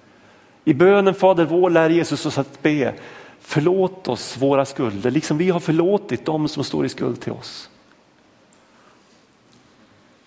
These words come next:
Även om det är en process som kan ta tid så är det nödvändigt att vi har en vilja att alltid förlåta.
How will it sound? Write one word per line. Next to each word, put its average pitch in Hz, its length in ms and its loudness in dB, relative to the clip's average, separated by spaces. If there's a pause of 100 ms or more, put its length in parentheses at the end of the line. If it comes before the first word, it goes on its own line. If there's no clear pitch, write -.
(500)
Även 170 280 4
om 196 120 -2
det 185 80 4
är 175 40 4
en 165 60 0
process - 800 -2
som 131 200 0
kan 135 200 -2
ta 143 140 -4
tid 143 360 -4
så 131 120 -2
är 123 40 0
det 135 100 0
nödvändigt 135 680 0
att 123 120 -6
vi 127 40 -6
har 113 120 -4
en 113 100 -2
vilja 120 500 -4
att - 260 -6
alltid 123 380 -4
förlåta. 117 500 -6